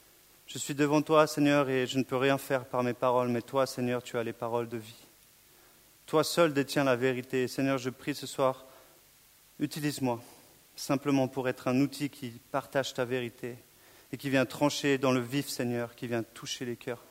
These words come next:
Parce que c'est toi qui viens toucher les cœurs. Seigneur, dispose-nous à entendre, parce que tu nous as donné des oreilles afin d'entendre. Et que ta parole pénètre, Seigneur, notre âme, parce que nous avons besoin, Seigneur, de ta vérité.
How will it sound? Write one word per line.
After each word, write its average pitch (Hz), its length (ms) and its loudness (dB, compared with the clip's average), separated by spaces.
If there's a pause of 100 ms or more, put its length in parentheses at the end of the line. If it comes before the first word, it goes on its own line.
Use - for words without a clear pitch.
(600)
Parce - 160 -12
que 139 80 -6
c'est 135 140 -4
toi 131 200 -4
qui 127 140 -12
viens 120 120 -2
toucher - 300 -10
les 120 80 -14
cœurs. 135 320 -18 (540)
Seigneur, 147 280 6
dispose-nous 170 800 2 (380)
à 123 80 4
entendre, 127 560 2 (580)
parce - 160 -16
que - 80 -8
tu 139 300 0
nous 143 180 4
as 139 80 4
donné 139 240 2
des 127 220 -2
oreilles 120 240 -4
afin 113 260 -4
d'entendre. 110 640 -6 (1120)
Et 127 40 -10
que 135 120 -6
ta 127 160 0
parole 127 280 2
pénètre, 127 520 0
Seigneur, 120 560 -4 (240)
notre 123 260 -4
âme, 120 300 -2 (800)
parce - 160 -16
que - 80 -2
nous 120 140 0
avons 120 180 0
besoin, 127 460 -2
Seigneur, 120 280 -4
de 113 120 -8
ta 123 180 -12
vérité. 113 480 -10